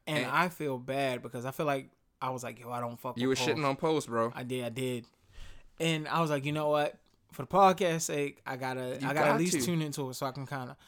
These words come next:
Speaker 2: That's
Speaker 1: which
Speaker 2: what I
Speaker 1: is
Speaker 2: be
Speaker 1: wild, 'cause I tried to listen to the Pooh Bear joint and I couldn't,
Speaker 2: I be
Speaker 1: but
Speaker 2: telling you, I'll be like, "Yo, please, just listen, just listen to the album." Like, I have no stake in this artist. You have no stake in,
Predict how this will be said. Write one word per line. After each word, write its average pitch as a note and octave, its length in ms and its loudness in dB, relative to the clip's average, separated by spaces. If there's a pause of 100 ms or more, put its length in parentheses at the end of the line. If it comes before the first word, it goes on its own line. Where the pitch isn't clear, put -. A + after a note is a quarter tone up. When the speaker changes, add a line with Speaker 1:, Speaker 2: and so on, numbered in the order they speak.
(100)
Speaker 2:
That's F3 160 2
Speaker 1:
which C#4+ 80 4
Speaker 2:
what F#3 60 6
I - 20 6
Speaker 1:
is E3 60 4
Speaker 2:
be D3 80 -2
Speaker 1:
wild, D3 260 6
'cause C#3+ 100 -4
I D3 80 2
tried G3 240 6
to E3+ 40 0
listen D3+ 360 -2
to C3+ 60 -6
the C3+ 60 -4
Pooh E3 220 -2
Bear C#3 220 0
joint C3 200 -8
and B2+ 80 -8
I B2+ 60 -6
couldn't, C3+ 260 -4
Speaker 2:
I F3 100 6
be C#3+ 100 0
Speaker 1:
but C3+ 100 -2
Speaker 2:
telling C#3 240 2
you, A#2 60 0
I'll C3 60 2
be D3+ 80 -2
like, A2+ 180 0 (180)
"Yo, G#2 160 -2
please, A2 340 -4
just C3 200 0
listen, C#3 400 2
just B2+ 240 -2
listen E3+ 380 2
to E3+ 180 -4
the D3+ 220 -4
album." B2 560 2
Like, A2+ 300 -2 (260)
I C#3 120 6
have C#3 220 2
no B2+ 220 4
stake D#3+ 460 0
in B2+ 120 -2
this - 180 -4
artist. C3 420 4
You D#3 160 6
have C#3 100 4
no C3+ 160 -2
stake A#2+ 240 -4
in, A#2+ 80 -6